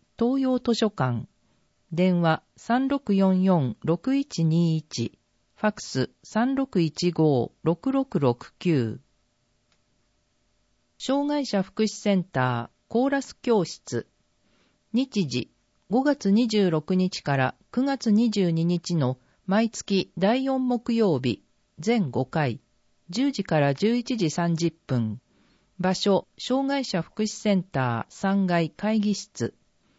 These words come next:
対象、定員、区内在住の障害者、難病の方。詳細についてはお問い合わせください。十人、抽選。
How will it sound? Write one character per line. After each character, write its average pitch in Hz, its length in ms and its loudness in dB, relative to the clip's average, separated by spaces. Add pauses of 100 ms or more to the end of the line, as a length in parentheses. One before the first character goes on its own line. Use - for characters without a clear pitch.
(300)
対 247 200 -2
象、 233 460 0 (160)
定 185 240 2
員、 165 380 -2 (400)
区 269 120 -6
内 285 260 0
在 190 260 2
住 180 260 0
の 165 280 0
障 262 340 -2
害 254 200 -2
者、 - 360 0
難 226 280 0
病 233 220 2
の 220 120 2
方。 - 400 -2 (560)
詳 262 260 -2
細 277 240 -2
に 269 140 -2
つ 269 160 -4
い 254 80 -4
て 151 140 2
は 131 300 4
お 156 80 -2
問 208 240 0
い 202 80 2
合 190 60 2
わ 196 80 0
せ 190 140 -4
く 165 100 -6
だ 156 120 -2
さ 147 220 -4
い。 117 120 -8 (920)
十 262 260 -2
人、 123 400 -2 (360)
抽 185 200 -2
選。 139 400 -2